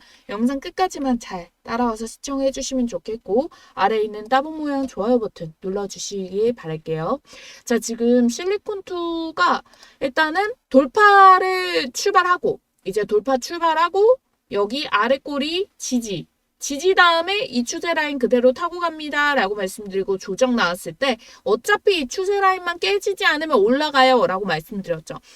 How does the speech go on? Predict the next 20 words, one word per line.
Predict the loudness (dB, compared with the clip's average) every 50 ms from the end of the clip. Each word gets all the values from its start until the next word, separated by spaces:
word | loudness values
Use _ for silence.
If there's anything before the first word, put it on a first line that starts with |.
| _ _
그러면서 | -2 2 2 2 4 4 0 2 2 2 0 0 _ -10 -20 _ -8
이 | -8 -4
전 | -2 0 0 2 2 2 2 2 2 0 -4 -4
고점을 | -6 -8 -6 -4 -2 0 0 0 0 -2 -4 _ _ _
뚫어내고 | -4 0 0 2 2 0 0 0 -2 0 -2 -2 -4 -4 -8 _ _ -2
돌파 | 0 0 0 2 0 -2
시세가 | -2 -2 -8 -6 -4 -4 -4 -2 -2 -4 -4 -4
나와주고 | -4 -2 0 2 0 0 0 -2 -6 -6
있다라는 | -6 -6 -2 -2 -2 -2 0 -4 -8 -8 -6
거예요. | -6 -6 -6 -6 -10 -12 -18 -20 -20 -20 -20 _
추세는 | -4 0 0 2 2 2 2 0 -2 -2 -4 -4 -6 -6
동일합니다. | -6 -2 -2 -2 -2 -2 -4 -6 -6 -8 -8 -8 -8 -10 _ _ _ _ _
제가 | -4 -4 0 4 4 4 4
잡아드렸던 | 4 0 -6 -6 -2 0 0 -2 -2 -2 -2 -2 -2 -2 -2 -4 -2 -2 -6
추세 | -10 -12 -16 -12 -10 -8 -6 -4
라인 | -4 -4 -6 -6 -8 -10 -12
동일하게 | -14 -12 -12 -8 -6 -6 -6 -6 -6 -6 -6 -8
그어드리자면은 | -10 -6 -2 -2 -2 -2 -4 -8 -10 -8 -8 -8 -8 -6 -6 -6 -4 -6 -6 -8 _ _ _ _
바닥을 | -6 -2 -2 2 4 4 4 4 2 -2 -4 -4 -6 -10 _
계속 | -6 -6 -2 0 0 0 0